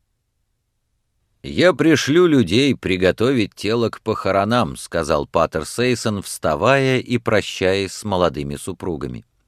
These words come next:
"Но я думаю, что лучше бы не говорить, что он скончался раньше, чем я успел прийти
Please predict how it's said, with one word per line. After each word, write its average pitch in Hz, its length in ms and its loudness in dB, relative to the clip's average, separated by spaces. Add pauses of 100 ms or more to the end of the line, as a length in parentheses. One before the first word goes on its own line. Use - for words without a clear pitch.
(800)
"Но 76 160 -6
я 160 200 4
думаю, 170 600 2
что 131 340 0
лучше 135 520 0
бы 127 440 0
не 110 340 0
говорить, 120 680 2
что - 340 -4
он 69 160 -6
скончался 92 840 -4
раньше, 104 500 -2
чем 85 260 -6
я 90 180 -2
успел 90 440 -4
прийти 120 640 -6